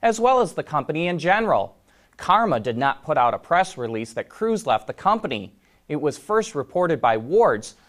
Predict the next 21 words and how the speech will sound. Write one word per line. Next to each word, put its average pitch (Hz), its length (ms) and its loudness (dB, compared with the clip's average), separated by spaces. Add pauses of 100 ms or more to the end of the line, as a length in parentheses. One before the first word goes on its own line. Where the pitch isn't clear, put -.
(160)
which 156 260 -4
also 247 400 4
reported 123 540 -2
that 117 120 -4
Karma's 127 440 -4
owner, 131 260 0
Wang 117 260 -2
Zhang, 135 420 -2 (340)
slashed 240 580 0
Karma's 120 380 -4
funding 190 540 0 (200)
from 147 220 0
four 262 300 2
hundred 139 300 -2
million 117 340 -2
dollars 120 440 2 (240)
to 233 160 2
one 220 300 2
hundred 165 360 0
million 131 360 -2
dollars. 107 580 0